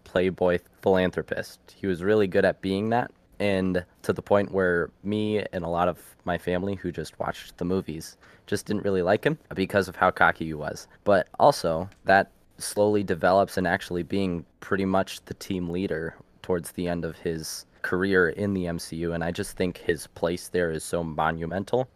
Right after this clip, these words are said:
It was great, and even though I may not have liked the guy, it was one of, one of the reasons that I kept on coming back to the M C U because of how great Iron Man one, two, and three were. Now, I wasn't a huge fan of Iron Man three, but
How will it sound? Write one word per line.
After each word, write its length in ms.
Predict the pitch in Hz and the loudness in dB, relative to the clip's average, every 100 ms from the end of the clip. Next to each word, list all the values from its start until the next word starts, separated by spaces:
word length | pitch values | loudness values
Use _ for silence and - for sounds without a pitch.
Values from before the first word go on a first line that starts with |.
| - | -2
It 160 | 104 | 0
was 220 | 98 87 | 2 -2
great, 400 | - 95 98 104 - - | -4 0 0 0 -10 -8
and 160 | 101 - | -8 -6
even 240 | - 131 165 | 0 2 4
though 100 | 147 | 6
I 100 | 123 | 6
may 140 | 117 | 6
not 180 | 113 101 | 4 4
have 100 | 85 | 4
liked 240 | 85 113 | 2 0
the 80 | - | -4
guy, 240 | 101 82 82 | -4 0 0
it 100 | - | 0
was 180 | 95 | -2
one 140 | 110 107 | -2 -2
of, 180 | 98 - _ - | -2 -4 _ 0
one 180 | 104 104 | 2 2
of 60 | |
the 100 | 92 | 2
reasons 380 | 87 98 113 98 | -2 -2 -4 -6
that 140 | - 80 | -6 -6
I 80 | |
kept 240 | 76 78 - | -6 -6 -4
on 100 | 82 | -6
coming 300 | - 82 80 | -6 -6 -4
back 240 | 80 85 | -4 -4
to 100 | - | -6
the 140 | 85 80 | -6 -6
M 100 | 82 | -8
C 160 | - | -8
U 200 | 80 90 | -6 -6
because 640 | 98 82 - 78 78 - - 85 | -6 -8 -8 -8 -8 -12 -10 -12
of 100 | 80 | -8
how 360 | 80 82 80 82 - - | -2 0 0 -4 -12 -4
great 300 | 92 90 - _ | -2 -2 -4 _
Iron 180 | 101 95 | 2 4
Man 240 | 95 92 92 | 4 0 2
one, 260 | 95 95 | 0 0
two, 380 | - 95 95 101 - - | -4 -4 -2 -4 -8 -6
and 260 | 95 92 | -4 -4
three 440 | - - 92 110 120 - | -6 -6 -2 -2 -6 -8
were. 380 | 90 92 127 143 _ | -2 0 0 -4 _
Now, 160 | 92 85 | 0 2
I 160 | 85 80 | 2 -2
wasn't 300 | 90 85 80 | -2 -2 -2
a 180 | 78 - | -12 -14
huge 280 | - 110 - | -4 -4 -2
fan 240 | - 90 | -2 -2
of 100 | 87 | 0
Iron 220 | 82 82 85 | 0 -2 -4
Man 160 | 80 | -4
three, 320 | - 110 107 | -4 -2 -2
but 240 | 87 - | -4 -8